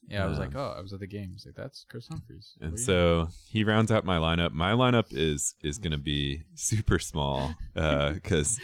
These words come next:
Speaker 2: Bosh and Humphries in the front court,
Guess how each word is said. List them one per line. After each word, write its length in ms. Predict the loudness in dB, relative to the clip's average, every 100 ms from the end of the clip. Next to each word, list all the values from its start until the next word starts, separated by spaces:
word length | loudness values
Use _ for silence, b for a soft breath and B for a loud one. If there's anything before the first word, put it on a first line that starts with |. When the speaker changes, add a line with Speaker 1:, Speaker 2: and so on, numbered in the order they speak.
| B B 0
Speaker 2:
Bosh 420 | 2 4 2 0 -2
and 220 | -2 0
Humphries 480 | 0 2 2 2 0
in 40 |
the 60 | -4
front 320 | -2 -4 -4
court, 440 | 0 2 2 0